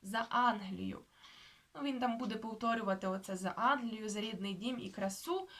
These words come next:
Потім цей матрос вам зустрінеться, тобто це епізод суто з ним, з матросом.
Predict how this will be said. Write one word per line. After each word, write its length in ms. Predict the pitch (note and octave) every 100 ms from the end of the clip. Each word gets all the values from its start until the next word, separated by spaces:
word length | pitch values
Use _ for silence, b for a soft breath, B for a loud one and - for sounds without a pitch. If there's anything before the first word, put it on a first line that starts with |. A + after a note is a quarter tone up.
| B _
Потім 380 | A3 F#4 G4+ -
цей 220 | C#4+ C#4+
матрос 480 | B3+ A#3+ B3 E4+ G#3
вам 240 | A3 C4+
зустрінеться, 540 | A#3 - A3 C#4+ C#4+
тобто 260 | B3 A#3+ G3+
це 180 | G3 C#4
епізод 500 | - - G3+ B3 B3+
суто 360 | - B3+ B3
з 80 | A3+
ним, 200 | F#3+ G#3+
з 80 | A3+
матросом. 640 | A3 A3 A#3 G3 F#3+ F#3